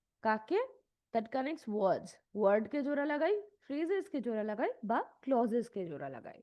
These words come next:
হ্যাঁ? দুটো ওয়ার্ডকে জোড়া লাগাতে পারে, দুটো ফ্রেজকে জোড়া লাগাতে পারে বা দুটো ক্লজকে জোড়া লাগাতে পারে। ফ্রেজ আর ক্লজ তোমাদের বলেছি, ফ্রেজ আর ক্লজ হচ্ছে আমাদের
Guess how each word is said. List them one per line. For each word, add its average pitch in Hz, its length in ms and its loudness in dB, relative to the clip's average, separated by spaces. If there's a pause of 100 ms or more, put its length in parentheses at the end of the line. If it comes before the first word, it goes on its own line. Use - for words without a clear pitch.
হ্যাঁ? 523 180 0 (420)
দুটো 240 300 4
ওয়ার্ডকে 208 400 6
জোড়া 285 180 8
লাগাতে 285 320 6
পারে, 302 200 4
দুটো 269 240 -2
ফ্রেজকে 240 460 -4
জোড়া 277 200 6
লাগাতে 269 300 2
পারে 285 220 4
বা 277 140 6
দুটো 247 360 6
ক্লজকে 240 440 10
জোড়া 170 200 -2
লাগাতে 165 340 -4
পারে। 160 200 -6 (520)
ফ্রেজ 294 260 -2
আর 311 140 0
ক্লজ 277 360 -2
তোমাদের 262 320 2
বলেছি, 254 420 2
ফ্রেজ 247 340 -2
আর 269 140 0
ক্লজ 220 340 -2
হচ্ছে 240 300 -2 (500)
আমাদের 226 400 0